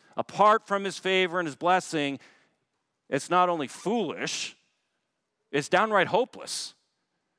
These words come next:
and miserable. Like, why would any of us want to do that? And as we think about the area of evangelism, willing yourself, fueled by your own power, trying to do evangelism on your own efforts, depending on your own ability, is equally foolish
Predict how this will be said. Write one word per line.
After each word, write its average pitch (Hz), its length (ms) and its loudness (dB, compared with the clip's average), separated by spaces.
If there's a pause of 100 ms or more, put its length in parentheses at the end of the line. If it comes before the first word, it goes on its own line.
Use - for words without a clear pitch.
(200)
and 151 160 -4
miserable. 208 640 -4
Like, 135 160 0
why 214 160 0
would 240 180 0
any 220 180 -2
of 208 80 -4
us 202 140 -4
want 185 220 -6
to 170 100 -8
do 127 200 -8
that? - 360 -16 (960)
And 107 80 -8
as 107 140 -8
we 117 60 -8
think 135 160 -8
about 131 220 -4
the 127 140 -8
area 113 280 -2
of 107 100 -6
evangelism, 110 800 -10 (1000)
willing 190 600 0
yourself, 214 800 0 (920)
fueled 202 400 -2
by 196 120 4
your 196 200 2
own 180 240 0
power, 185 440 2
trying 208 280 -2
to 202 80 -4
do 202 160 -4
evangelism 180 760 -4
on 175 100 0
your 170 140 -6
own 185 220 -2
efforts, 180 460 0
depending 180 460 -4
on 180 120 -2
your 175 120 -4
own 170 220 -4
ability, 156 500 -2
is 175 140 -2
equally 190 400 -4
foolish 117 520 -4